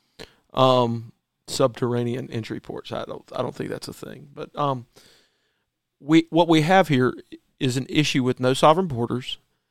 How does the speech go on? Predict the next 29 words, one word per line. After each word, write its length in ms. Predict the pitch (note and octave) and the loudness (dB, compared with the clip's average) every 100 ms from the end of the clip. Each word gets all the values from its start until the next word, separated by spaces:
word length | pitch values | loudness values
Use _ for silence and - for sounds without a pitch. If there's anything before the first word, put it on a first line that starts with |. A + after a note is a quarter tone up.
| _ _ | _ _
and 220 | C3+ C3 C3 | 0 2 6
then 400 | C#3 C3 B2 - _ _ _ _ _ _ _ _ _ _ _ _ _ _ _ | 4 4 -2 -8 _ _ _ _ _ _ _ _ _ _ _ _ _ _ _
we, 440 | D3 C#3 C3 B2+ - | 0 2 4 0 -4
our, 220 | - C3+ - _ _ - | 0 0 0 _ _ -4
our 160 | C3+ | -2
infrastructure 720 | - D3 F#3+ - F#3+ F#3 - G3+ | 0 -2 -2 0 2 2 2 0
is 80 | F#3+ | 2
challenged, 600 | - F#3 G3 G#3+ - - _ _ _ _ _ _ - | 4 4 4 -2 -8 -14 _ _ _ _ _ _ 0
and 100 | B2+ | 2
I 40 | |
mean 200 | C#3 C#3 | 4 4
that 180 | C#3 - | 4 2
in 140 | C3+ - | -2 0
every 220 | C#3 D#3+ | 2 4
way, 160 | D#3 D3+ | 6 4
shape, 240 | D#3 D#3 | 4 2
and 100 | F#3 | 0
form, 340 | - B2+ C3 - _ | -2 -2 -2 -6 _
not 240 | - B2 | -2 -2
just 260 | C#3 C#3+ - | 2 0 0
the 80 | B2 | 0
roads 280 | B2+ C3 | 2 2
we 80 | C#3+ | 0
drive 300 | C#3 C3 B2 | 2 4 6
on, 260 | B2 B2+ B2 _ _ _ _ _ | 4 -2 -4 _ _ _ _ _
but 280 | A#2+ B2+ - | -2 -2 -2
the, 560 | - B2+ B2 A#2+ F#2 - _ _ _ _ | -4 2 4 2 0 -6 _ _ _ _
the 580 | - C3+ C3+ A#2+ A#2 - - _ _ _ _ _ _ _ | -6 0 2 2 -2 -8 -16 _ _ _ _ _ _ _
police 580 | - B2+ C#3 E3 - - | -4 2 4 2 -2 -6